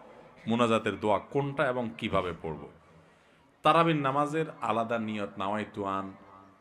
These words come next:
কি জানি? উসিল্লা লিল্লাহি। আমার জানা নাই আসলে, কোরআন হাদিসে পাই নাই তো, এগুলো তো আপনাদের থেকে শুনছি। আচ্ছা, আরেকটা কি?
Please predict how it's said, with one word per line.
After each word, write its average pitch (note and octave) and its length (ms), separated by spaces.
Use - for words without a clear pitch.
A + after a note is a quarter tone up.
কি G#2+ 100
জানি? A#2+ 280
উসিল্লা A2+ 460
লিল্লাহি। B2+ 600
আমার C3 280
জানা B2 240
নাই B2 120
আসলে, G2+ 320
কোরআন B2 160
হাদিসে C#3 220
পাই D3 200
নাই D#3+ 160
তো, D#3+ 160
এগুলো A#2+ 260
তো C#3 80
আপনাদের C#3 300
থেকে C#3+ 140
শুনছি। B2 300
আচ্ছা, F#2+ 320
আরেকটা C3 380
কি? F3 220